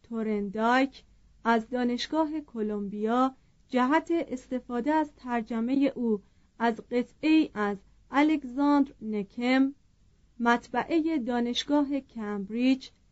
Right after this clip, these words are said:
برای اجازه‌ای که جهت نقل ترجمه‌هایی از تاریخ ادبی ایران تألیف ادوارد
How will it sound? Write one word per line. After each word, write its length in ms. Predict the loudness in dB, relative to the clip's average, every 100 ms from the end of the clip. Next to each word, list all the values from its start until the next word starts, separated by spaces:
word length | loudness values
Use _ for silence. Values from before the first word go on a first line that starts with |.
| _ _ 0
برای 420 | 4 4 4 2
اجازه‌ای 680 | 0 0 2 0 0 2 2
که 260 | 0 -4 -2
جهت 440 | -4 -4 -4 -2
نقل 580 | 2 2 2 0 -2 -2
ترجمه‌هایی 1040 | -2 -4 -4 -4 -4 -4 0 4 4 2 -4 _ -6
از 220 | -4 -4
تاریخ 380 | -4 -2 -2 -2 -8
ادبی 500 | -4 -4 -2 0 4
ایران 580 | 4 2 -2 0 0 0 -6 _ _ _ -8
تألیف 520 | -2 4 4 4 0 -6 0
ادوارد 720 | 2 0 0 2 4 2